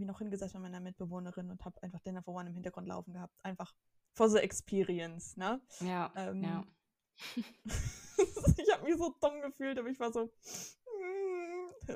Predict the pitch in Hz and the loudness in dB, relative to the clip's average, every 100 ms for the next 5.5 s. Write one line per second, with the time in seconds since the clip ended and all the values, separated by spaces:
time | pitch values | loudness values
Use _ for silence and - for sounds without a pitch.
0 | - 240 226 208 202 196 190 208 208 208 | -4 -4 2 4 6 6 4 2 0 -2
1 | 226 220 220 226 302 269 - - 190 202 | 0 0 -2 -6 -8 -8 -8 -6 -4 -4
2 | 196 226 330 - 233 - 233 247 - 226 | -2 0 -2 4 4 6 2 0 2 2
3 | 226 240 226 202 220 220 196 - - _ | 4 0 0 -2 2 2 0 -6 -20 _
4 | _ _ _ _ - 220 240 208 196 196 | _ _ _ _ -10 -4 -2 -2 -4 -4
5 | 202 190 180 175 185 | -2 0 0 -4 -6